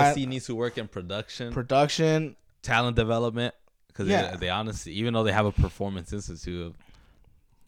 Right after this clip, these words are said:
Speaker 2: It's
Speaker 1: who,
Speaker 2: only for fighters.
Speaker 1: who's coming out of there, yeah.
Speaker 2: It's only for fight-, yeah, like, exactly, like, for example, like, where, where did Messi come out of?
Speaker 1: Hmm,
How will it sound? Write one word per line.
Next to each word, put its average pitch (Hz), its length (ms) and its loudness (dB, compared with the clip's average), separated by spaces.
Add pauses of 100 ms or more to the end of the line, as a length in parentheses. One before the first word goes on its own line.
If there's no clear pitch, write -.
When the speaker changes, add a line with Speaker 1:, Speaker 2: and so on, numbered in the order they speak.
Speaker 2:
It's 147 140 0
Speaker 1:
who, - 80 0
Speaker 2:
only 170 240 8
for 139 160 2
fighters. 127 480 6
Speaker 1:
who's 104 160 -4
coming 107 260 -6
out 104 140 -2
of 90 80 -4
there, 87 180 -4
yeah. 95 200 -2
Speaker 2:
It's 135 120 2
only 170 200 6
for 156 120 0
fight-, 135 340 4
yeah, 165 240 10
like, 151 160 6
exactly, 185 460 4
like, 156 240 4 (720)
for - 80 4
example, 170 400 8
like, 143 220 4 (1300)
where, 160 520 4
where 180 180 8
did 196 160 6
Messi 143 360 2
come 123 180 0
out 110 160 2
of? 87 220 -10 (300)
Speaker 1:
Hmm, 90 480 -6